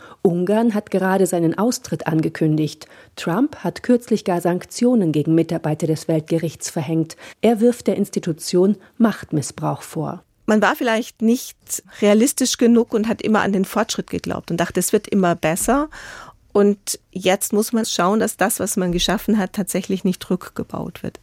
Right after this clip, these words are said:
Speaker 1: Der Internationale Strafgerichtshof ist davon abhängig, dass viele Staaten ihn unterstützen. Noch funktioniert die Institution.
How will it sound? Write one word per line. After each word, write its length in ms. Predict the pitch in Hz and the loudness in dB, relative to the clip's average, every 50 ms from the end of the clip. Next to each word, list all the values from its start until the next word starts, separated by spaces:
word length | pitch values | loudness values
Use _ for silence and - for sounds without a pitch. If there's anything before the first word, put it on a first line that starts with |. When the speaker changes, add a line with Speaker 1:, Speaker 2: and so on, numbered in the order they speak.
| _ _ _ | _ _ _
Speaker 1:
Der 100 | - - | 0 4
Internationale 800 | - 247 262 269 262 220 214 233 226 - 196 190 196 190 190 180 | 4 4 4 4 2 2 2 0 0 0 0 2 2 2 0 -2
Strafgerichtshof 960 | - - - 180 196 202 - - 185 170 185 202 - - - 233 220 - - | -4 -4 -2 -2 -2 -2 0 0 0 2 2 0 -2 0 0 0 0 0 -2
ist 180 | 202 - - | -8 -4 -2
davon 320 | 190 160 - - 160 160 - | -4 -2 0 0 -2 0 0
abhängig, 560 | - 175 175 - - 226 233 233 240 233 - - - - - - - | -2 -4 -2 0 0 2 4 4 2 0 -4 -12 -18 -18 -20 -6 -4
dass 200 | - 185 - - | -2 -2 -2 0
viele 280 | - 233 247 262 247 - | 2 2 4 4 4 2
Staaten 480 | - - - 170 156 180 - - 226 | 0 -4 -6 -4 -4 -4 0 0 2
ihn 160 | - 214 208 | 2 4 2
unterstützen. 880 | - 208 202 - 208 - - - 254 262 - - - - 147 135 135 147 - _ _ _ _ _ _ - | 2 2 0 0 -2 -4 -2 -2 -2 -2 -2 -4 -2 -2 0 -2 -2 -6 -12 _ _ _ _ _ _ 0
Noch 360 | 165 160 151 165 214 - - | 2 4 4 4 2 -2 -8
funktioniert 680 | - - 233 208 208 - - 202 190 202 240 302 - - | 0 2 2 2 2 2 0 2 2 4 4 2 2 0
die 100 | 196 - | 0 0
Institution. 880 | 165 160 156 - 175 160 175 160 156 - - 170 160 156 151 151 147 | 0 -2 0 -2 -2 0 0 0 -2 -2 0 2 4 4 4 2 0